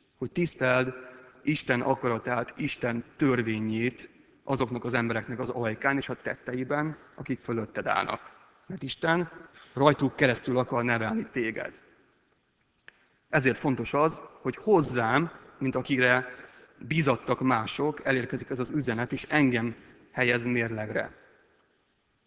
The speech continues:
Engem is megszólít. És amikor kihagyjuk a levesből, kihagyjuk a történetből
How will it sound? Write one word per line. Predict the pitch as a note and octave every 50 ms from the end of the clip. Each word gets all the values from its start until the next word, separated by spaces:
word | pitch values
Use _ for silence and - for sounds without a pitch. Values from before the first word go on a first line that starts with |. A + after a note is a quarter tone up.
| _ _ _
Engem | - B2+ A#2+ A#2 G#2+ G#2+
is | G#2 -
megszólít. | A#2+ B2 G3+ - - - A#2 A2+ A#2 - A#2 - - - -
És | - -
amikor | B2+ A2+ A#2+
kihagyjuk | - - E3+ C#3+ D3+ C#3 B2+ C3+ -
a | B2+
levesből, | B2+ C3 A#2+ A#2+ A#2 A2+ A2+ A2 A#2 A#2 A#2+ C3+ D3
kihagyjuk | - F3 C#3+ A#2+ A#2+ B2 G#2
a | B2+ A#2+
történetből | - E3 D3 C#3+ - C#3+ C3 B2 A#2+ A2+ A#2 A#2+ A#2+ B2 A#2+